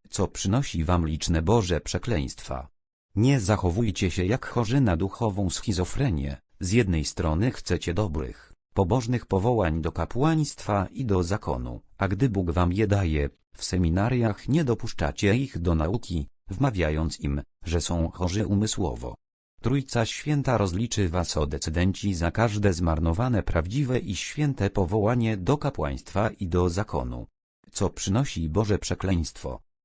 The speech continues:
O tym, co przynosi Boże przekleństwo, mówione było niejednokrotnie. Boże przekleństwo przychodzi przez grzechy, w tym nieczystość duchowieństwa wszystkich szczebli.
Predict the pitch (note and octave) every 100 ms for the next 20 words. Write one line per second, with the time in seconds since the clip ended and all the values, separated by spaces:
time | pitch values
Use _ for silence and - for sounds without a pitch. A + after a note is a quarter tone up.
0 | _ - G2 A#2 G2 - G2 E2+ - G2+
1 | C#3 - D#2+ D#2 G#2+ G#2 - F2 - C#2+
2 | - - F#2+ F2 E2 F2+ E2+ E2+ B2+ B2
3 | A2+ F2 F2 E2+ D#2 - F2+ - C#2+ A#1+
4 | - _ _ _ - F2 A#2 F2 D#2 -
5 | F2 G2+ C#2+ - - F#2 - - D#2+ A2+
6 | D#2 D2+ - E2+ D2 D2+ G2+ C#3+ B2+ -
7 | F2+ D#2 D2+ - - G2 - - F#2 -
8 | F2 D#2 D2 C#2+ - E2+ E2+ - D3 -
9 | - D#2+ - - A2 D#2 C2+